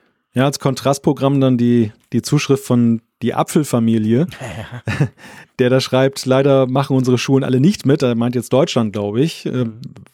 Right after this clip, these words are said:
Speaker 1: weder
Speaker 2: Ich glaub,
Speaker 1: mit
Speaker 2: vor allem
Speaker 1: Apple,
Speaker 2: Bayern.
Speaker 1: Google oder Microsoft. Ähm, bei den Smartphones wird in der Schulordnung sogar von illegaler Abhörung gesprochen.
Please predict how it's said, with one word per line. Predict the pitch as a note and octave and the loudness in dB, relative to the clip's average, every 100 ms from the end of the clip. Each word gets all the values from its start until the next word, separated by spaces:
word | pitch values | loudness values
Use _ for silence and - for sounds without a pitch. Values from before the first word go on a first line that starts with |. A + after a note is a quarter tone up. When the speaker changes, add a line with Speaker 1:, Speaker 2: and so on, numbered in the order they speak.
| _ | _
Speaker 1:
weder | A2 C3+ D3+ | -4 0 2
Speaker 2:
Ich | |
glaub, | C3+ | 2
Speaker 1:
mit | C3 | 2
Speaker 2:
vor | |
allem | C3 D3+ | 0 0
Speaker 1:
Apple, | F3 | 0
Speaker 2:
Bayern. | D3 C#3+ | 0 0
Speaker 1:
Google | D3+ E3 D#3 D3 | 0 0 0 0
oder | - B2+ | 0 0
Microsoft. | B2 D3+ - C#3 - B2+ - - - - - - | 2 0 0 0 2 0 -2 -10 -20 -20 -20 -10
Ähm, | C3+ C3+ B2 - | -2 0 0 -2
bei | B2+ | 0
den | C3 B2 | 0 0
Smartphones | - B2+ D#3 D3+ C#3+ - | -2 -2 0 0 0 -2
wird | C#3+ | -2
in | C3 | -2
der | |
Schulordnung | A#2+ D#3+ D#3 C#3+ C3 | 0 0 0 0 0
sogar | B2 C3 | 0 0
von | C3+ | 0
illegaler | C#3 E3+ D3+ C#3 C#3 - | -2 0 2 2 0 -2
Abhörung | E3 - C3 A2+ A#2+ A2 _ | -2 0 2 2 0 -2 _
gesprochen. | A#2+ - - A2 G#2+ A2+ | -4 -4 -4 -4 -2 -8